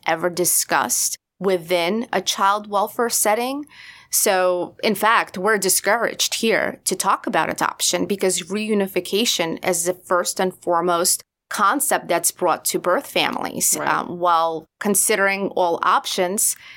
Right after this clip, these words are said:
Speaker 1: adoption is never on that list.
Speaker 2: So
Speaker 1: So
Speaker 2: this is, this is kind of a crude formulation, but if you see adoption as kind of supply and demand, you're mostly sort of saying that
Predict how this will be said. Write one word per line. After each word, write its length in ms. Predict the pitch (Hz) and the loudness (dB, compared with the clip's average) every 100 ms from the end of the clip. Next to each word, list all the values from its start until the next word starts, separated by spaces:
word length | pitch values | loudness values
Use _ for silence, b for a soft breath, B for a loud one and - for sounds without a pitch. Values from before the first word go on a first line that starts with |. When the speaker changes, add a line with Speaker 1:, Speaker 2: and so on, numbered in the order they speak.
| B B | B B
Speaker 1:
adoption 520 | - 175 147 - 190 | -2 2 0 0 0
is 160 | 180 170 | 0 2
never 520 | 185 175 170 165 175 - | 2 2 2 0 0 -2
on 180 | 175 165 | -2 0
that 220 | 160 - | 0 0
list. 480 | 220 - - - - | 0 0 0 -2 0
Speaker 2:
So 180 | - | 0
Speaker 1:
So 240 | 240 185 180 | 2 2 2
Speaker 2:
this 120 | 160 | -2
is, 80 | - | -2
this 140 | 240 | -4
is 40 | 233 | -2
kind 200 | - 240 | 0 0
of 80 | 170 | 0
a 60 | |
crude 280 | - 226 190 | -2 -2 -2
formulation, 680 | - 185 175 165 160 175 160 | 0 0 2 2 2 2 2
but 100 | 156 | 2
if 120 | 151 | 0
you 80 | 160 | 0
see 200 | - 170 | 2 0
adoption 420 | 156 156 160 160 | 2 0 0 -2
as 80 | 147 | -2
kind 160 | 170 147 | -2 -2
of 60 | |
supply 400 | - 160 170 160 | -4 -2 2 2
and 80 | 156 | 0
demand, 340 | 156 151 151 | 0 2 2
you're 140 | 160 180 | 2 2
mostly 400 | 175 165 - 160 | 2 2 0 0
sort 180 | 165 156 | 2 0
of 100 | 147 | 2
saying 440 | 175 165 156 151 | 2 2 2 2
that 260 | 151 147 | 2 2